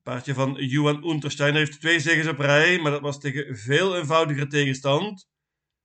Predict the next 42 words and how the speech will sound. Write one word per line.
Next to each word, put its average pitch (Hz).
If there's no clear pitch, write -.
Twee 135
koersen 143
in 139
de 135
benen 156
wel 180
en 127
gaat 131
bovendien 143
zonder 147
ijzers 175
dit 143
keer. 139
Hoppa, 135
Johan 123
Untersteiner 143
rijdt 139
nu. 139
Pas 139
op 165
voor 160
nummer 156
drie, 156
New 143
York 147
Make 147
Some 147
Noise. 165
Ik 123
denk 123
dat 127
je 127
het 120
zo 139
uitspreekt. 131
Paardje 127
wordt 135
dit 175
keer 180
gereden 139
door 151
Ulf 156